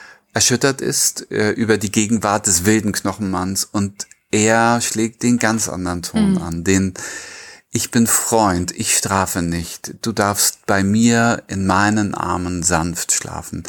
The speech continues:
Speaker 1: Das ist ein so, ähm, ein so tröstliches Bild von dem Tod, äh, der da so hart angreift, Knochenmann, also man merkt ja, wie kalt und wie, wie, wie, äh, fest dieser Griff ist von dem.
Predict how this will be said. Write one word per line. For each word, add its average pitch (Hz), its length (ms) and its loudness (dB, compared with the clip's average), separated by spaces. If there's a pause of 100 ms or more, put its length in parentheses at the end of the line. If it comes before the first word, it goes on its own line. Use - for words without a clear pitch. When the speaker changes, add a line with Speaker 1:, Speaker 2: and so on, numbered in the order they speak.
(180)
Speaker 1:
Das - 180 0
ist 110 160 0
ein 101 200 2
so, 120 580 4 (680)
ähm, 98 640 0 (240)
ein 104 200 0
so 110 120 2
tröstliches 120 600 0
Bild 82 340 -2
von 87 180 -2
dem 87 160 -4
Tod, 90 500 -2
äh, 92 220 0
der 95 280 0
da 92 420 0 (1400)
so - 300 -2
hart - 320 0
angreift, 95 800 0 (480)
Knochenmann, 90 800 0
also 87 220 -2
man 92 200 -2
merkt 98 280 0
ja, 87 100 -2
wie 98 100 -4
kalt 95 360 -2
und 90 220 -6
wie, 87 200 -2 (540)
wie, 95 260 0
wie, 87 380 -2
äh, 78 560 -2
fest - 580 0
dieser 95 220 0
Griff - 320 0
ist 87 240 -2
von 85 240 -6
dem. 95 180 -4